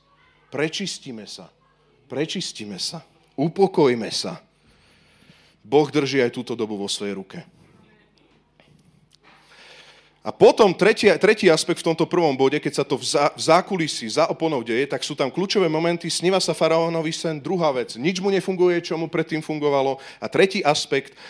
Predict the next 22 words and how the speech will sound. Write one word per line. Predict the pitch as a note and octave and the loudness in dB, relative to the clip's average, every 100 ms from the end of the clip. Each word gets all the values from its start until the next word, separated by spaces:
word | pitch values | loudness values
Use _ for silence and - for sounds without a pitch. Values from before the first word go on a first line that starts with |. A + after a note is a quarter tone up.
| - | -4
ktorý | C#3+ | -2
v | C#3+ C#3+ | 0 -2
tom | C3+ | -2
celom | D#3 C3+ | -2 -2
vidíme, | B2 C3+ D3+ | -6 -8 -4
je, | B2+ B2 E3+ E3 - - | -2 -2 -2 -6 -18 -14
že | - B2 | -10 -6
keď | C3 - | -6 -6
príde | - F#3+ A#3+ F#3+ F3 | -2 0 2 0 0
odrazu | E3+ G3 F3+ D#3 | -2 -2 -2 -4
taký | - A3 - A#3+ | -2 -2 -2 -8
silný | - A#3 A3+ G3 | -6 -6 -6 0
dopyt | D#3+ D#3+ E3+ E3 - | 2 2 -2 -10 -6
po | D#3+ | -4
odpovedi | C#3+ - B2+ A2+ A2+ A#2 G#3+ - _ _ _ _ _ _ _ _ _ - | -2 -4 -6 -6 -8 -10 -12 -14 _ _ _ _ _ _ _ _ _ -6
na | A#2+ | -4
ten | A2+ A2+ | -4 -6
sen, | - A#2 E3 F3+ _ _ | -6 -6 -8 -12 _ _
že | A2 D3+ | -4 0
aj | C#3 B2+ | 2 2
zabudnuté | D#3 F3+ F3+ D#3+ D#3 B2+ | 2 2 -2 -6 -6 -8
prehovorí. | - A#2+ A#2+ G2+ F2+ | -8 -8 -8 -14 -16